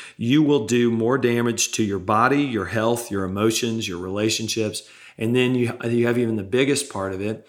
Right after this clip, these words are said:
two big parts of it. Number one, uh, your employees find out about it and then they all quit or they don't trust you anymore if you don't s-, actually go through with the sale, number one.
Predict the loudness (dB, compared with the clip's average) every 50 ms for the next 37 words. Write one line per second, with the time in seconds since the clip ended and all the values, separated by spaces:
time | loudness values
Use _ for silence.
0 | _ _ _ 2 2 2 4 2 0 -2 -2 -6 -6 -6 -4 -6 -2 -2 -2 -2
1 | -2 -2 -2 0 0 2 2 2 2 2 -2 -4 -8 -10 -18 -20 -20 -20 -20 -16
2 | _ -6 -4 -4 -2 0 0 0 0 0 -4 -2 2 4 6 6 6 6 4 0
3 | 0 0 0 0 2 2 0 0 -2 -2 -4 -4 -2 -2 -2 -2 -2 -2 -2 -2
4 | -2 -2 -4 -4 -6 -6 -8 -10 -10 -8 -6 -4 -4 -6 -6 -8 -8 -6 -4 -4
5 | -4 -6 -6 -8 -6 -6 -4 -4 -4 -6 -6 -8 -8 -8 -8 -10 -10 -10 -8 -8
6 | -8 -8 -8 -10 -8 -6 -6 -8 -4 -4 -6 -4 -4 -6 -8 -6 -6 -6 -8 -8
7 | -12 -12 _ _ -4 -4 -4 -6 -6 -4 -2 -2 -2 -4 -6 -10 -8 -6 -4 -4
8 | -2 0 -2 -2 -2 -4 -8 -10 -10 -10 -8 -8 -8 -8 -6 -4 -2 -2 -2 -4
9 | -6 -8 -10